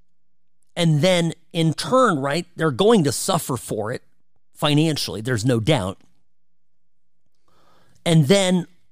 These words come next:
they're also gonna be saddled with rising labor costs. And then what's gonna happen?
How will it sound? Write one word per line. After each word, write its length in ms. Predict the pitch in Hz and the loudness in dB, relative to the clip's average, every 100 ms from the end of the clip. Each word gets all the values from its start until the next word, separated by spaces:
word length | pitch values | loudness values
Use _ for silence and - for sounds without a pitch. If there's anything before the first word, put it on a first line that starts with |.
| - 143 | -20 -2
they're 200 | 147 160 | 0 2
also 340 | 180 180 175 | 2 2 0
gonna 180 | 147 160 | 2 0
be 100 | 135 | -2
saddled 440 | - 160 151 143 | -4 -2 -2 -2
with 180 | 139 123 | -4 -4
rising 460 | 135 135 117 117 - | -2 -2 -2 -4 -6
labor 360 | - 214 240 165 | -8 -6 -2 -4
costs. 680 | - - 104 143 - - - - - - - - - - - - | -4 -6 -6 -6 -8 -12 -16 -20 -20 -20 -20 -20 -20 -20 -18 -6
And 160 | 165 | -2
then 100 | 240 | 2
what's 160 | 247 - | 2 0
gonna 220 | 147 113 | -2 -2
happen? 380 | 110 101 90 | -4 -6 -12